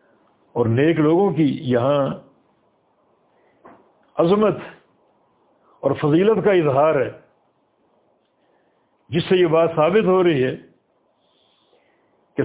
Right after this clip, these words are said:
صالحین کی، نیک لوگوں کی عداوت، دشمنی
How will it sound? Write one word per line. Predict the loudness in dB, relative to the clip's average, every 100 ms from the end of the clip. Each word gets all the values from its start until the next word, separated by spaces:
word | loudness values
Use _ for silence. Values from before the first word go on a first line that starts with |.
| -2
صالحین | 0 2 0 0 0 -2
کی، | -2 -2
نیک | 0 0 0
لوگوں | 0 0 0
کی | 0 -2 -4 -14 _ _ _ _ _ _ _ _ _ _ _ _ _ _ _ _ _ _ _ -6
عداوت، | -2 0 2 2 -2 -4 -20 _ _ _ _ _ _ _ _ _ _ _ _ _ _
دشمنی | -6 -4 0 0 0 -4